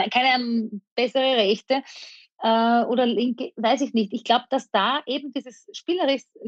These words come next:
Spielerische da, äh, viel schneller irgendwie auf den Weg bringt, als so, schon so konkrete Anweisungen zu haben. Wie gesagt, ein, ein helfendes Händchen so zu haben und so ein bisschen so durchzuführen, äh,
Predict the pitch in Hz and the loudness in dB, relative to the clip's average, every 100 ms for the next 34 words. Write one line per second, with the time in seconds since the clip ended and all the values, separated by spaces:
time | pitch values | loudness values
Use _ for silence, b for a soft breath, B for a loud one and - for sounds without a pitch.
0 | 208 - 285 277 254 - 240 226 233 B | -12 -10 -2 0 0 0 0 2 2 B
1 | B B B B _ 240 226 226 226 - | B B B B _ 4 6 4 2 0
2 | 359 370 - 220 262 254 247 233 233 240 | 0 0 0 2 2 2 0 -2 -2 -2
3 | 233 233 214 190 208 220 277 - 233 233 | -2 -2 -4 0 4 4 2 0 4 4
4 | - - 190 202 202 - - - - - | 2 -6 0 0 -2 -10 -14 -8 -6 -4
5 | - 190 208 208 214 - 240 233 - 220 | 0 2 4 4 2 2 2 2 4 4
6 | 202 202 233 226 208 170 185 160 - 180 | 6 4 4 2 -2 0 0 0 -4 -10
7 | 190 190 180 175 175 185 _ _ _ - | -6 -6 -4 -4 -4 -10 _ _ _ 2
8 | 262 - 277 - 254 240 240 - 233 240 | 2 4 0 2 2 4 4 4 4 4
9 | 277 277 254 277 320 330 277 269 285 247 | 2 -2 2 0 2 0 0 2 2 2
10 | 226 240 247 214 254 226 254 - 320 - | 0 -2 -4 -2 -2 -2 -2 -2 -2 -6
11 | - 269 277 269 B B B B _ - | -2 2 2 0 B B B B _ 0
12 | 233 226 226 214 | 2 4 2 0